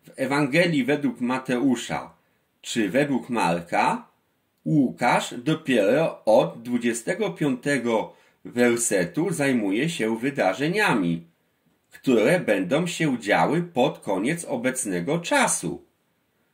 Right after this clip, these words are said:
krótko przed objawieniem się Syna Człowieczego. Odpowiada to charakterowi tej Ewangelii.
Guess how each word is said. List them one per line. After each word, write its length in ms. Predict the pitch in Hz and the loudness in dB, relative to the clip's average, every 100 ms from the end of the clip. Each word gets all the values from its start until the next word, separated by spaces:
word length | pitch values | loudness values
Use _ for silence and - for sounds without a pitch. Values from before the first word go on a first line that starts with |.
| _ _ | _ _
krótko 580 | - 123 104 85 - 101 | 2 4 4 0 -2 -2
przed 480 | - 117 131 170 143 | -2 2 2 2 -4
objawieniem 720 | 123 110 92 101 117 175 175 | -2 0 0 0 0 0 -2
się 260 | - 104 - | -2 -4 -4
Syna 420 | - 185 185 160 | -2 -2 0 -2
Człowieczego. 920 | - 147 123 117 - 82 71 65 57 _ _ _ _ _ _ _ _ _ _ _ _ | -2 -2 0 -2 -2 -4 -4 -10 -14 _ _ _ _ _ _ _ _ _ _ _ _
Odpowiada 800 | - 320 - 185 123 104 - 143 | -6 -4 0 0 4 4 4 2
to 440 | 165 117 120 170 - _ _ | 2 2 4 2 -4 _ _
charakterowi 1000 | - 123 120 - - 220 302 226 120 - | 0 4 4 2 -2 2 4 4 2 -2
tej 340 | 107 107 - | -4 -4 -6
Ewangelii. 840 | 104 104 101 90 87 76 76 73 | -6 -4 -4 -2 -2 -2 -6 -12